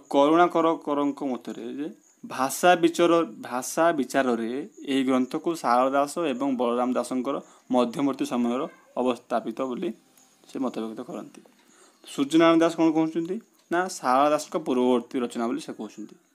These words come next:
ସୁରେନ୍ଦ୍ର ମହାନ୍ତି କ'ଣ କହିଲେ? ନା, ଶାରଳା ଦାସଙ୍କ ପର କାଳ ରଚନା,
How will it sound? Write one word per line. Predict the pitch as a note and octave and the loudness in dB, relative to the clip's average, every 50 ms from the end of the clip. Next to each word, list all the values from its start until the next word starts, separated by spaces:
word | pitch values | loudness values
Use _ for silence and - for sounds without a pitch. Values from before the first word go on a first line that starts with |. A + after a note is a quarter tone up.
| _ _ _ _ _ _ _ _ _ | _ _ _ _ _ _ _ _ _
ସୁରେନ୍ଦ୍ର | - - D3+ D#3+ D#3 D#3+ D#3+ E3+ | -2 2 4 6 6 6 6 6
ମହାନ୍ତି | E3 D#3+ D#3+ D#3 E3+ | 4 4 2 2 0
କ'ଣ | E3+ E3 D#3+ D#3+ | 2 2 2 2
କହିଲେ? | D#3+ E3 E3 F3+ G#3 G#3+ - | 2 2 0 -2 -4 -6 -6
ନା, | F3 E3+ | -6 -6
ଶାରଳା | E3+ - - D#3+ C3 C3+ C#3 | -6 -6 -2 2 2 2 2
ଦାସଙ୍କ | C#3+ C#3+ C#3+ D3 D#3+ - | 2 0 -4 -4 -6 -8
ପର | F3 F3 - C3+ B2+ B2+ C3 B2 B2 - _ _ _ _ _ _ _ _ _ | -8 -4 -2 -2 0 0 0 -2 -4 -8 _ _ _ _ _ _ _ _ _
କାଳ | - B2+ A#2+ B2 B2 A#2+ | -2 -2 -2 0 -2 -4
ରଚନା, | A2+ - - - G#2+ | -4 -6 -10 -14 -16